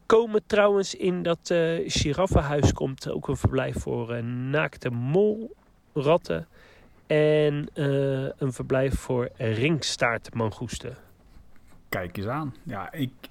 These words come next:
Speaker 2: eh, vind Keulen ook echt een van mijn favoriete dierentuinen. Eh,
Speaker 1: Ja,
Speaker 2: ik
Speaker 1: ik
Speaker 2: weet
Speaker 1: ook,
Speaker 2: dat
Speaker 1: ja.
Speaker 2: één iemand die wij heel goed kennen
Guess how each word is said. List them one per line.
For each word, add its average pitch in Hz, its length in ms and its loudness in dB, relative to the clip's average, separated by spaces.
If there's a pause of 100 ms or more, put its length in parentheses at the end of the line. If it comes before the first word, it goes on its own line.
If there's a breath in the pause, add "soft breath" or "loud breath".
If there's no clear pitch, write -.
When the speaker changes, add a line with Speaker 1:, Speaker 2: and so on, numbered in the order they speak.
(140)
Speaker 2:
eh, 127 100 -6 (300)
vind 120 320 -2 (260)
Keulen 151 360 0 (100)
ook 147 220 0
echt - 340 -4
een 165 180 8
van 131 180 4
mijn 127 200 2 (640 loud breath)
favoriete - 680 0
dierentuinen. 143 540 2 (520 loud breath)
Eh, 117 300 -6
Speaker 1:
Ja, 107 280 0
Speaker 2:
ik 107 40 -8
Speaker 1:
ik 113 60 2
Speaker 2:
weet 143 100 8
Speaker 1:
ook, 123 180 -2
Speaker 2:
dat 120 180 2
Speaker 1:
ja. 135 200 -2
Speaker 2:
één 143 360 2
iemand 139 340 6
die 117 120 4
wij 110 160 2
heel 95 360 0
goed - 260 10 (120)
kennen 127 320 2